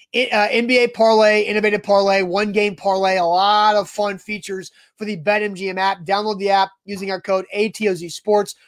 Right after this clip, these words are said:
for a risk-free bet up to six hundred bucks with your first deposit and your first bet. That's only at the BetMGM app. Download it today. Use that code A T O Z Sports. So, Zach, the, uh, number for the Colts, ten. Over or under?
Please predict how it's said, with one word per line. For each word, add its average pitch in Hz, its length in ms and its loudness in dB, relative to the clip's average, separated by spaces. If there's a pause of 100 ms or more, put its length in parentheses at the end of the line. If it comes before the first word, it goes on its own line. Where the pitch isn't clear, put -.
for 202 180 -2
a 175 40 -4
risk-free 214 480 0
bet 202 340 0
up 233 220 2
to 214 140 -4
six 220 280 -6
hundred 196 140 -6
bucks 196 360 0 (220)
with 190 120 -10
your 185 100 -6
first 226 280 -4
deposit 202 560 -2
and 226 220 -4
your 202 160 -4
first 165 420 -12
bet. 208 320 4 (340)
That's 190 260 -6
only 220 400 -4
at 196 220 0
the 190 120 -12
BetMGM 190 920 -2
app. 202 340 0
Download 202 400 -2
it 185 100 -10
today. 196 280 -2
Use 190 160 -8
that 180 140 -6
code 185 280 -2
A 190 140 -6
T 185 160 -10
O 170 40 -10
Z 151 120 -14
Sports. 214 440 -2 (300)
So, 196 100 -10
Zach, 220 320 2
the, 220 240 2
uh, 202 160 6
number 262 340 -2
for 226 120 -10
the 214 80 -6
Colts, - 580 -4 (320)
ten. 226 380 -6 (440)
Over 254 440 2
or - 20 -6
under? 202 480 -4